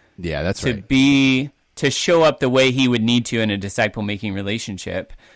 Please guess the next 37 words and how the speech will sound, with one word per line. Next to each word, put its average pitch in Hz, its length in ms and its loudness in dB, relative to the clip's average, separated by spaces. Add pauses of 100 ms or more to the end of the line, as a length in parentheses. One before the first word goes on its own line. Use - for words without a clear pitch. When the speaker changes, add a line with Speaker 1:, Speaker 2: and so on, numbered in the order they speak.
(340)
Speaker 2:
And 117 180 -2
so 123 460 0 (340)
you 120 180 2
just 127 220 0
moved 127 260 2
him 127 140 2
over 131 220 0
to 127 80 -2
friendship. 110 580 -4
And 107 160 -4
so, 113 380 0
eh, 113 200 -6
you 143 120 -2
know, 117 160 2
it, - 180 -4 (480)
I, 110 200 -6 (120)
I'm 123 160 0
curious, 170 420 2
how 139 200 2
did 156 180 0
that 131 260 2
go? 156 220 4
I 117 80 4
mean, 127 180 2
you 127 180 0
kinda 143 260 -2
insinuated 123 800 0
that 117 200 -2
you're 123 140 -4
still 131 260 0
connected, 123 580 -2
but, 117 220 0 (480)
uh, 120 260 4
in 151 200 0
that 156 200 2
initial 139 460 2
conversation, 123 1040 -2